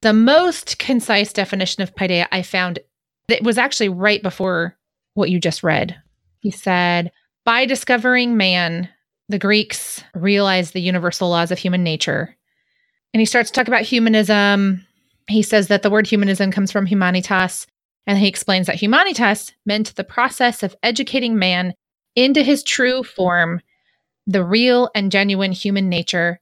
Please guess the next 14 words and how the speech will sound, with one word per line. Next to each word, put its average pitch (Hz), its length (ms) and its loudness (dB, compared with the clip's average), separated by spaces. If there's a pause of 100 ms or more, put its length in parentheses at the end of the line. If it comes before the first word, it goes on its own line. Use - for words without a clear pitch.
(120)
That 180 400 -2 (160)
is 202 160 -8
the 214 100 -2
true 170 480 -2
Greek 170 400 -4
paideia. - 480 -4 (1000)
And 240 140 0
I 240 100 0
thought, 196 220 0 (220)
that 262 140 -6
is 240 120 -4
just 190 160 -6
so 180 140 -4
beautiful. 185 600 -2